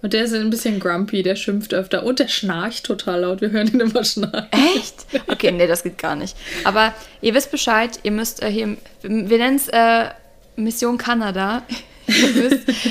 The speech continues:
Speaker 2: potenzielle Junggesellen für mich raussuchen. Wenn ich dann herkomme, dann möchte ich, dann machen wir den Bachelor bei euch zu Hause, nur in, im schnellen Format. Dann
Speaker 1: Oh,
Speaker 2: sitzen da
Speaker 1: yes.
Speaker 2: so zehn, zehn Anwärter <laughs> und ich mach dann so verschiedene,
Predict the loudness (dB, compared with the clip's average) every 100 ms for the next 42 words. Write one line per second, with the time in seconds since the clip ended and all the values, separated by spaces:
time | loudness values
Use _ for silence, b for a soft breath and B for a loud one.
0 | B B 2 2 4 2 2 2 4 6
1 | 6 6 6 4 2 2 0 -2 0 0
2 | 0 0 -2 -2 -2 -2 -2 0 0 0
3 | 0 0 0 0 0 0 -2 B B 4
4 | 4 4 4 4 4 2 4 4 4 0
5 | -2 0 2 0 -2 -2 -2 2 2 2
6 | -2 -2 -2 0 0 2 -2 0 -2 -6
7 | B B B B 0 2 2 4 4 4
8 | 0 -4 2 4 4 2 B B B 0
9 | 2 4 4 4 2 2 4 4 2 2
10 | 2 2 2 2 -2 -2 -2 -4 -2 -2
11 | -2 -4 -4 -2 -2 -2